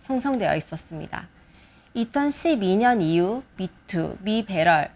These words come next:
혁신 신약들이 등장하면서 바이오 의약품 가격은 하락했습니다.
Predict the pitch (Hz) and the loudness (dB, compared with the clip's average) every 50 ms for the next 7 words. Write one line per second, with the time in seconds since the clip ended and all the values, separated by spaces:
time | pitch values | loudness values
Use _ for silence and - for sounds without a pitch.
0 | _ _ - - - - 311 302 - - 349 349 320 - - 330 311 - - 262 | _ _ -20 -20 -12 -10 -8 -6 -4 -2 0 -2 0 -2 -4 -4 -4 -4 -4 -4
1 | 226 233 226 - 202 180 165 160 180 175 175 165 156 151 156 - 233 226 190 - | -4 -4 -4 -4 -4 -4 -4 -4 -6 -6 -6 -6 -6 -6 -6 -4 -4 -4 -4 -4
2 | - - - - _ _ _ - - 180 175 185 190 202 196 175 165 165 170 - | -8 -12 -20 -20 _ _ _ -6 -2 0 2 4 4 2 2 2 0 0 -2 -6
3 | 202 185 - 160 156 147 147 - - 190 190 185 185 185 233 254 254 - - 214 | -10 -10 -8 -8 -8 -8 -8 -6 -4 -4 -4 -4 -4 -6 -4 -4 -6 -6 -6 -10
4 | - - - 156 143 - - 160 170 | -12 -10 -10 -12 -10 -10 -10 -12 -14